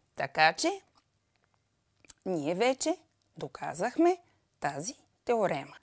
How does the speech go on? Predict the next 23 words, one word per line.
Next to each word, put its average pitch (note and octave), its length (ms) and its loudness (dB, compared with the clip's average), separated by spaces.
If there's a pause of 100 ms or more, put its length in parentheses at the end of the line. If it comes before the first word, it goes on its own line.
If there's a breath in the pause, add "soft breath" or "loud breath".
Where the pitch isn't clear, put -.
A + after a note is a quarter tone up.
(220)
Какви D4+ 220 8 (140)
видове C#4+ 400 6
триъгълници G3+ 1080 0 (400)
познаваме? C4 500 4 (880 loud breath)
Преди C#4 300 6
мъничко F3+ 680 2 (180)
аз A3 300 6
ви E3+ 140 -4
ги D#3+ 320 -4 (280)
изброих, E3 800 -2 (160)
но C4 140 2
те C#4 240 4
бяха F3 460 -2
според C#4+ 460 0
страните C4+ 720 0
си. - 300 -6 (640 loud breath)
Та A#3 120 6
според A#3 440 4
страните C#4+ 600 2
си A#3+ 200 0
един G#3+ 380 0
триъгълник E3 800 0
е D3 200 -2